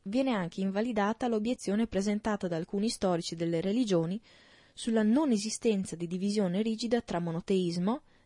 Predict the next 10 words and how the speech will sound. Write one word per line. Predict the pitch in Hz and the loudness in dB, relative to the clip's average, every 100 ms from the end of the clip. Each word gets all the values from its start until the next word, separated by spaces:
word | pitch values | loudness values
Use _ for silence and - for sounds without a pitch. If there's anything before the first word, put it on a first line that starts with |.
| _ | _
che | - | -2
avrebbe | 175 185 196 | 2 2 2
in | 180 | -2
sé | 175 196 | 0 2
almeno | 175 175 202 214 | 2 2 2 2
la | 170 | 2
dicotomia | 170 185 170 175 175 196 175 | 0 -2 -2 0 0 2 0
bene | 165 160 214 | -2 -2 0
e | |
male, | 220 143 123 214 | 0 -2 -4 -6